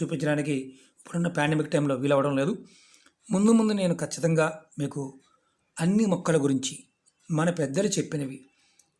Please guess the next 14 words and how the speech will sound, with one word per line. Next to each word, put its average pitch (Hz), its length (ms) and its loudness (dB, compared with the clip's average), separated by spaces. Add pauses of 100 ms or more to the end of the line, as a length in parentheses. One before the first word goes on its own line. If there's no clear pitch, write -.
ఎన్నో 180 260 2
అద్భుతమైన 175 460 2
విషయాలు, 143 420 0 (440)
మంత్రాలు, 143 760 0 (600)
యంత్రాలు, 143 580 0 (680)
వాటి 151 260 0
గురించి, 131 400 0 (540)
మొక్కల 143 460 0
గురించి, 127 420 -6 (560)
అలాగే 151 440 0 (1080)
ఆయుర్వేదంలో 175 640 4
ఉన్న 147 140 0
విషయాల 139 440 0
గురించి, 135 360 -8